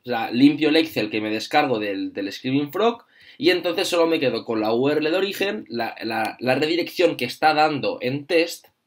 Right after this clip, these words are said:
¿de acuerdo? Que obviamente supongo que sería la que yo dije, y luego la U R L de, a, de destino, que es la de, a donde apunta, ¿de acuerdo?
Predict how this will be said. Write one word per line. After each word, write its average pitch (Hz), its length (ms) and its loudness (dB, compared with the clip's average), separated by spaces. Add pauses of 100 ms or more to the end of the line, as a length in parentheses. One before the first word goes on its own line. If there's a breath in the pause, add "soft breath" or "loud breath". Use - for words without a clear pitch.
¿de 135 80 0
acuerdo? 139 480 0 (720 soft breath)
Que 101 300 -4
obviamente 107 440 -4
supongo 110 380 -2
que 98 80 -10
sería 117 320 0
la 107 140 -2
que 104 160 -8
yo 117 160 -2
dije, 139 440 4 (220 soft breath)
y 180 140 6
luego 190 260 6
la 165 140 4
U 147 100 6
R 147 100 2
L 151 140 0
de, 151 240 0
a, 120 380 0
de 123 120 0
destino, 139 480 2 (220)
que 123 80 -4
es 120 80 -2
la 131 100 0
de, 117 240 -2
a 113 100 -6
donde 117 220 -4
apunta, 101 480 -10
¿de 104 60 -12
acuerdo? 123 440 -2